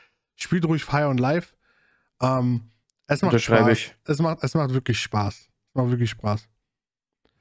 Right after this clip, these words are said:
Speaker 1: Äh, Sude, die Frage ist, ich glaub, ich hab alle Fragen gestellt. Die letzte Frage, die du reingeschrieben hast, äh, die hab ich sogar beantwortet mit einem Podcast.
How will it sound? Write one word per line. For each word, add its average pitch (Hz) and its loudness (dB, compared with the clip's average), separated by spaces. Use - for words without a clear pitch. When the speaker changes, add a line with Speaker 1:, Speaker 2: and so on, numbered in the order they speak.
Speaker 1:
Äh, 127 0
Sude, 175 -2
die 131 0
Frage 165 -2
ist, 185 -2
ich - -4
glaub, 185 0
ich - -6
hab - -6
alle 175 0
Fragen 170 -2
gestellt. 127 -2
Die 131 0
letzte 175 0
Frage, 170 0
die 156 0
du 147 0
reingeschrieben 160 0
hast, 151 -4
äh, 147 0
die 131 2
hab 165 -2
ich 156 -2
sogar 151 0
beantwortet 123 -2
mit 117 -4
einem 110 -4
Podcast. 110 -4